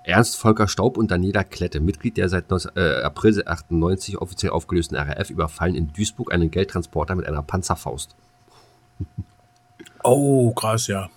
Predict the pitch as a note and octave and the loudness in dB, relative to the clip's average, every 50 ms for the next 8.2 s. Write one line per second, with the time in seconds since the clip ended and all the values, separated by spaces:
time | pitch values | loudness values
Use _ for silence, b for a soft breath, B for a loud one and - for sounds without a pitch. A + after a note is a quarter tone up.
0 | _ _ _ - - - A#2 A2+ C#3 D#3+ C#3 C#3+ C3+ B2+ C3 B2+ B2 - B2+ B2 | _ _ _ -2 2 4 4 6 8 8 8 8 8 10 10 8 8 8 6 6
1 | A#2+ A2+ G#2 A2 G#2+ A#2 A#2 - G#2+ A2 A2 G#2+ G#2 G#2 G2+ G2 F2 - F#2+ - | 6 6 4 4 2 2 2 2 4 4 6 6 6 4 2 0 -2 -4 -2 0
2 | B2+ A2+ A2 A#2+ A2 - F2 F2+ D#2+ D2+ C#2 B1 F#2 F#2 F#2+ G2 - C#3 C#3 - | 0 -2 0 0 0 0 0 -2 -2 -2 -2 -2 -2 -2 -2 0 0 0 2 2
3 | C3+ G#2+ G#2 - - C#3 - - A#2 F#2+ - G2+ G#2 F#2+ - - - C#3+ E3 - | 0 -2 0 0 0 0 2 2 0 2 2 2 0 0 0 -2 -4 -4 0 0
4 | A3 - - - - C#2+ - - - C#3+ C#3 C#3 - - - - - - - - | -2 -2 -2 -6 -8 -8 -8 -8 -8 -8 -8 -8 -10 -14 -20 -20 -20 -20 -20 -20
5 | - - - - - - - - - - - - - - - - - - _ - | -20 -20 -20 -20 -20 -20 -20 -20 -20 -20 -20 -20 -20 -20 -20 -20 -20 -20 _ -20
6 | - - - - - - - - _ - A#2+ A#2+ B2 A#2 A#2+ G#2+ - - - E3+ | -20 -20 -20 -20 -20 -20 -20 -20 _ 0 4 4 6 6 6 6 6 6 8 6
7 | D3 C3+ C#3 B2+ A#2+ B2+ A#2+ A#2+ - A#2+ A2+ - A2 F#2+ A2 G#2+ G2 G2+ G2 G2 | 8 8 6 4 6 4 4 4 0 -4 -4 -2 -2 0 0 0 2 2 4 4
8 | G2 F#2+ G2 | 4 2 0